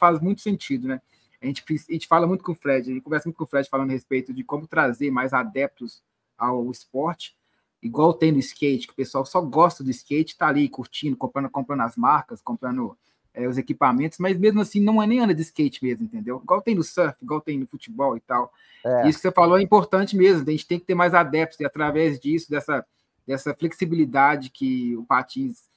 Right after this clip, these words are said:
Speaker 1: tem agora de aceitar mais outra, outras, é, vamos dizer, modi-, modabilidade, é, disciplinas, né?
Speaker 2: É.
Speaker 1: É, como porta de entrada é muito importante, né?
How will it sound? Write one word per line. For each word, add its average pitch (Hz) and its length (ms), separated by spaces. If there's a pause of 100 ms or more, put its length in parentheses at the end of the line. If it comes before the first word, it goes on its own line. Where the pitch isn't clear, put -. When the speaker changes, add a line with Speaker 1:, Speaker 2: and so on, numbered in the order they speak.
(280)
Speaker 1:
tem 139 220
agora 127 420
de 120 120
aceitar 127 560
mais 120 440 (300)
outra, - 420
outras, 147 600
é, 117 760
vamos 127 200
dizer, 120 420
modi-, 139 320
modabilidade, 143 560
é, 127 640 (340)
disciplinas, 190 720
né? 160 140 (540)
Speaker 2:
É. 127 300
Speaker 1:
É, - 40
como 143 300 (160)
porta 175 360
de 143 120
entrada 139 480
é 139 40
muito 151 180
importante, 156 540
né? 220 100